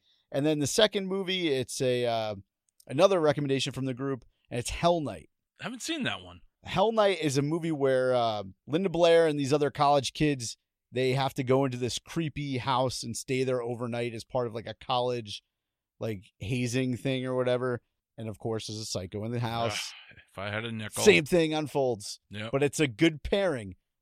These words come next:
Speaker 1: The Funhouse and Hell Night, Monday the fourteenth.
Speaker 2: Great one.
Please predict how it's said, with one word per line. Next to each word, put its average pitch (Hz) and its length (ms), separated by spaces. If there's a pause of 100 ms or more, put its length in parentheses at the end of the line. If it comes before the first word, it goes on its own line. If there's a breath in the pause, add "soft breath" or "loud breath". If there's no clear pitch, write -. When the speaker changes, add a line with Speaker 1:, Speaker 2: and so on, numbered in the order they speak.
(120)
Speaker 1:
The 120 140
Funhouse 131 720 (120)
and 123 120
Hell 120 220
Night, 101 280 (120)
Monday 110 720
the 104 60
fourteenth. - 420 (220)
Speaker 2:
Great 110 280
one. 104 260